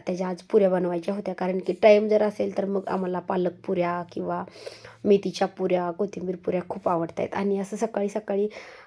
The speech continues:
म्हणजे, अ, सुट्टी नसेल तर नाही, एवढ्या लवकर नाही बनवणं होत, म्हणून म्हटलं, चला, आत्ता बनवायला घेऊयात. बघू शकता, पुऱ्या तर इतक्या मस्त झाल्या, पण मला सगळा स्वयंपाक आवरायला मला एक दीड वाजला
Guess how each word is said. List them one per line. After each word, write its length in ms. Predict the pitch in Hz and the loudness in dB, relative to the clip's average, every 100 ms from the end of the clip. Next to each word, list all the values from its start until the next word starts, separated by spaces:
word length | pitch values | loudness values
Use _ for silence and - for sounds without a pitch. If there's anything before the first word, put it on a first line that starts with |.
| - | -8
म्हणजे, 240 | 196 - - | -4 -2 -2
अ, 220 | - 180 180 | 2 2 2
सुट्टी 320 | 233 196 214 | 0 2 2
नसेल 340 | 214 208 202 | 2 0 -4
तर 80 | 208 | 0
नाही, 220 | 220 214 | 2 2
एवढ्या 220 | 233 214 | 2 2
लवकर 300 | 196 208 208 | 4 2 0
नाही 160 | 190 196 | -2 0
बनवणं 380 | 190 175 175 170 | -2 -2 -2 -4
होत, 80 | 180 185 | -8 -6
म्हणून 300 | 180 185 180 | -6 -4 -4
म्हटलं, 300 | 175 175 170 | -6 -8 -8
चला, 140 | 196 180 | -6 -6
आत्ता 320 | 175 - - | -8 -8 -4
बनवायला 440 | 175 175 175 175 | -2 -2 -2 -2
घेऊयात. 320 | 196 214 190 190 - - - - - | 0 2 0 -2 -10 -18 -20 -12 -2
बघू 180 | 190 208 | 0 0
शकता, 400 | 202 - - - | -4 -6 -6 -6
पुऱ्या 380 | - 196 196 | -2 0 2
तर 180 | 185 196 - | 2 0 -2
इतक्या 640 | 196 - _ - 214 202 | -4 -6 _ -2 2 4
मस्त 540 | 220 208 202 - - 233 | 4 4 4 0 4 6
झाल्या, 380 | 285 254 214 214 | 8 6 2 0
पण 380 | - 208 240 | 0 0 2
मला 460 | 330 247 208 196 208 - _ _ _ _ _ _ - | 2 2 2 0 -4 -10 _ _ _ _ _ _ -6
सगळा 240 | - 190 190 | -2 2 2
स्वयंपाक 400 | 233 202 - 202 | 4 0 0 -2
आवरायला 340 | 190 180 180 | -2 -2 -2
मला 220 | 180 185 - 208 | -4 -4 0 4
एक 240 | 214 - - | 4 2 -6
दीड 320 | 185 180 214 214 | 0 6 8 8
वाजला 360 | 208 170 175 | 2 -2 -8